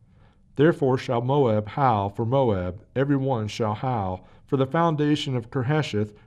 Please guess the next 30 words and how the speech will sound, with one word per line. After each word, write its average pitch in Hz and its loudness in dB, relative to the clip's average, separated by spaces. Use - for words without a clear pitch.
shall - -4
ye 123 2
mourn, 110 -2
surely 117 2
they 107 0
are 107 2
stricken. 101 -4
For 127 -4
the 117 0
fields 151 2
of 120 -4
Heshbon 117 -4
languish, 131 -2
and 123 -2
the 120 -2
vine 135 -2
of 117 -6
Shibah. 98 -4
The 120 0
lords 160 2
of 127 -4
the 135 0
heathen 120 0
have 110 -4
broken 139 0
down 123 -2
the 110 -2
principal 147 -2
plants 131 -4
thereof. 120 -2